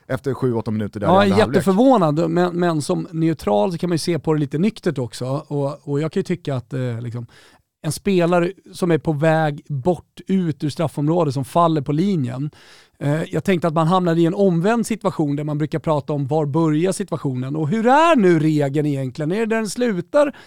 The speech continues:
Speaker 2: eller där den börjar? Och hur funkar det om man är på väg ut ett straffområde kontra om man är på väg in ett straffområde? Så började jag tänka
Speaker 1: Ja,
Speaker 2: i
Speaker 1: du
Speaker 2: alla
Speaker 1: tänker
Speaker 2: fall.
Speaker 1: att den blir reversed.
Speaker 2: Ja,
Speaker 1: Alltså, man
Speaker 2: exakt.
Speaker 1: brukar ju prata om att den här förseelsen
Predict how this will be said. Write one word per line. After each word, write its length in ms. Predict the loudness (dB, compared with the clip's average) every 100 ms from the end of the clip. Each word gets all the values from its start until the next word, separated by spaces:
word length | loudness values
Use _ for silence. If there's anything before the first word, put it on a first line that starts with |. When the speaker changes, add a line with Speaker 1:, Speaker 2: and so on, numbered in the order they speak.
| -4
Speaker 2:
eller 200 | 0 2
där 100 | 4
den 120 | 4
börjar? 600 | 4 4 4 0 -2 -6 -14 -12
Och 260 | 0 2
hur 80 | 2
funkar 580 | 0 0 0 -2 0 2
det 220 | 4 2 -2 _
om 100 | -2
man 100 | 0
är 40 | 0
på 60 |
väg 160 | 2 2
ut 300 | 2 2 0
ett 100 | -4
straffområde 680 | 0 -2 0 0 2 0 -2
kontra 520 | 0 0 0 0 -2 -2
om 80 | 0
man 120 | 0
är 40 |
på 60 | 2
väg 160 | 0 2
in 260 | 2 2
ett 120 | 0 0
straffområde? 540 | -2 0 0 0 -2 -8 -18
Så 140 | -6 2
började 240 | 4 4
jag 240 | 4 4
tänka 300 | 4 0 0
Speaker 1:
Ja, 40 | 0
Speaker 2:
i 20 |
Speaker 1:
du 40 | 0
Speaker 2:
alla 80 | 2
Speaker 1:
tänker 220 | 0 2
Speaker 2:
fall. 80 | 0
Speaker 1:
att 80 |
den 140 | 0 -2
blir 200 | 0 2
reversed. 800 | 0 2 2 0 -4 -10 -12 -14 -2
Speaker 2:
Ja, 60 | 0
Speaker 1:
Alltså, 180 | 2 4
man 160 | 4
Speaker 2:
exakt. 220 | 4 2
Speaker 1:
brukar 220 | 2 0 0
ju 40 |
prata 260 | 0 0 0
om 100 | 0
att 180 | -2 -6 _ _
den 140 | -6 0
här 160 | 0 -2
förseelsen 680 | -4 -4 -2 -2 -2 -4